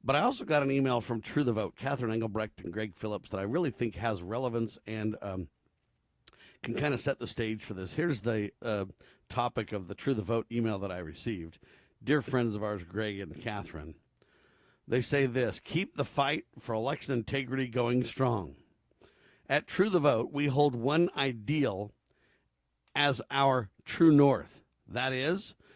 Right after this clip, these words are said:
we the people are more powerful than all of them." So I know the people aren't engaged, and so <laughs> we're in a fix right now,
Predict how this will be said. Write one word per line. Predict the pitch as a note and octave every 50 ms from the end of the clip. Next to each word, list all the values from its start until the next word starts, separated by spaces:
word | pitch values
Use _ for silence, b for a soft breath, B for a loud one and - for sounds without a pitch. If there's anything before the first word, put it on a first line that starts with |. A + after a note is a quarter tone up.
| b b b b
we | - G2 C3 F3+ G3
the | F3+ D#3+ C3
people | - - D3+ F#3+ F#3+ G3 - - A#2+ A#2+ - -
are | A#2+ A#2+ A#2+ B2
more | A#2+ A#2+ B2 C#3 D3
powerful | - - - - C#3 E3+ D#3+ C3 G#2 F#2+ - - A2 G#2 G#2
than | G#2+ A2+ G#2+ A#2+ A2+ - _ _ _ _ -
all | C#3 D#3 D3 C3
of | G#2 -
them." | - E2 D#2 C#2 C#2 - - _ _ _ _ b b b b b b b b b
So | - C3
I | C#3+
know | D#3+ F#3+ A#3+
the | G3+ D3+
people | - D3 D#3 - - C#3
aren't | C3 C3+ - -
engaged, | B2 A2 F#2 A2 B2 B2+ B2+ A#2+ A2 G2 G#2
and | A2 G#2+
so | - - -
<laughs> | -
we're | B2 C3 B2 A#2 A2+
in | G2 G2+
a | E2
fix | - - - D3 C3 - - -
right | G2 F2+ F2+ -
now, | - F#2+ F2+ D#2